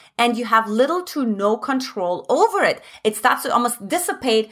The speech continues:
and it becomes sort of like this wildfire, right? Now, also, like I said already in tool number five, it goes into your head. So you go back into analysis paralysis. Not really helpful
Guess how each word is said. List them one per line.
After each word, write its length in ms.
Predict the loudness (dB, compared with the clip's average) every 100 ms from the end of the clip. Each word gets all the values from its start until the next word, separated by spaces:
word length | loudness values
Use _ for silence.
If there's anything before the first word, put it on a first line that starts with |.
| -8 -2
and 120 | -2
it 140 | 0
becomes 440 | -4 -4 -2 -2 0
sort 140 | 0
of 100 | 2
like 180 | 2 0
this 180 | -8 -6
wildfire, 1000 | 0 2 2 0 0 2 2 0 -4 -2
right? 400 | 0 2 0 -4 -20 -14 0
Now, 340 | 4 4 4
also, 560 | 2 2 0 -4 -4 -4 -6 -2
like 200 | 2 2
I 40 |
said 220 | 2 2
already 380 | 2 2 -2 -4
in 200 | -6 -10 _ _
tool 220 | -8 -2 2
number 240 | 4 2
five, 500 | 0 0 2 2 0
it 160 | -4 0
goes 260 | 2 0 -2
into 200 | -4 -4
your 100 | 0
head. 280 | 2 0 -4 _
So 180 | -6 -2
you 180 | 0 -2
go 260 | 2 0
back 320 | 4 4 4 0
into 280 | -6 -4
analysis 460 | -2 0 -2 -4 -14
paralysis. 580 | -6 0 0 -2 -8 -10 _ -2
Not 300 | 0 0 -2
really 200 | -6 -2
helpful 520 | -2 -2 -4 -4